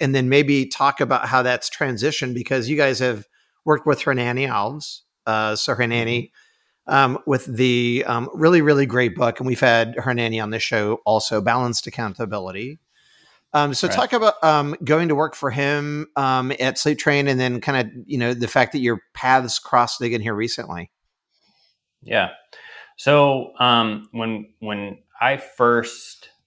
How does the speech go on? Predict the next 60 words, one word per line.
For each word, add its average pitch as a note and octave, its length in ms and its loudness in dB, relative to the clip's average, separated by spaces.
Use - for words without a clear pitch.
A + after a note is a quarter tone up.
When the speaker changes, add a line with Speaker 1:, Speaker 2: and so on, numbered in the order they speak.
Speaker 3:
went G#2+ 340 -4
to A2+ 80 -10
work G2 240 -2
with G2+ 120 -4
Sleep F#2 240 -8
Train, F#2+ 260 -6
so G#2 120 -10
part D#3+ 220 2
of D#3+ 60 -2
the B2+ 80 -2
deal G2 380 2
when G2 120 -2
we F#2+ 80 -6
got F#2 200 0
purchased G#2+ 380 -4
by F#2 100 -2
Sleep F#2 280 -8
Train F#2 260 -4
was F2+ 200 -4
that F#2 320 2
there G2 100 2
would F#2 120 -2
be F#2 120 -4
positions F#2 560 -6
for F2 160 -2
us F2+ 160 -4
available F2+ 420 -4
if - 100 -14
we A#2 80 -8
wanted A#2+ 360 -4
them. E2 200 -18
So A#2+ 120 0
I B2+ 60 6
wanted D#3 280 0
to A2+ 80 -2
go G2+ 200 4
and G#2+ 140 -2
see, G#2+ 240 -2
"Okay, A#2 240 0
well, A#2 140 4
hey, B2+ 160 2
let's F2+ 160 -2
go A#2 100 0
see A#2 160 -4
what G#2+ 120 -4
this F#2+ 160 -6
company F#2+ 340 -6
is F#2+ 80 -4
about." F2 320 0
So F#2+ 260 -2
I G#2 120 4
went D3 220 -2
through C3 140 0
the A#2 80 0
training A2 400 -2
with G2 160 -6
all F2+ 180 2
of F#2 60 0
our G#2 140 4
staff, F#2+ 380 0